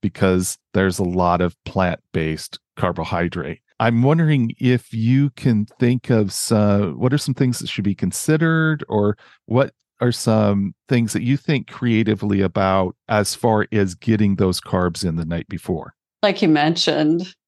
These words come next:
Speaker 2: those complex carbohydrates for c-, carb loading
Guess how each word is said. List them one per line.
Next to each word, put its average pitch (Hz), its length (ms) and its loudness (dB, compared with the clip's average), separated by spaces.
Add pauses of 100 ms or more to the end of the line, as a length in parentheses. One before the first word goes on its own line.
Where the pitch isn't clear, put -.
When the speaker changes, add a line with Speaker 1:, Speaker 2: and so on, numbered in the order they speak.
Speaker 2:
those 165 460 2
complex 190 580 -2
carbohydrates 156 1300 -2
for 143 400 -2
c-, - 80 -20 (100)
carb 160 360 0
loading 143 640 -2